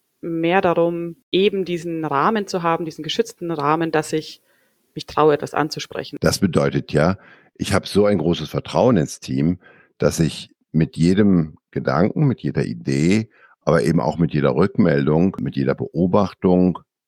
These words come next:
Speaker 2: und sogar mit meinen Gefühlen ins Team kommen kann, ohne mir direkt Gedanken darüber zu machen, wie wird das denn jetzt aufgenommen? Was denkt denn Person A, Person B über mich, wenn ich das jetzt so äußere?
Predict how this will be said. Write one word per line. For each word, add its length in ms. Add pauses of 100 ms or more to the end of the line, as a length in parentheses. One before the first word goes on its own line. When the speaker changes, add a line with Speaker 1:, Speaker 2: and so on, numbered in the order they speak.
(120)
Speaker 2:
und 100
sogar 220
mit 100
meinen 220
Gefühlen 500
ins 240
Team 240
kommen 300
kann, 400 (400)
ohne 460
mir 220
direkt 320
Gedanken 440
darüber 320
zu 120
machen, 460 (500)
wie 120
wird 120
das 120
denn 140
jetzt 140
aufgenommen? 580
Was 180
denkt 300
denn 200
Person 340
A, 220
Person 380
B 280 (440)
über 260
mich, 320
wenn 140
ich 100
das 200
jetzt 180
so 120
äußere? 440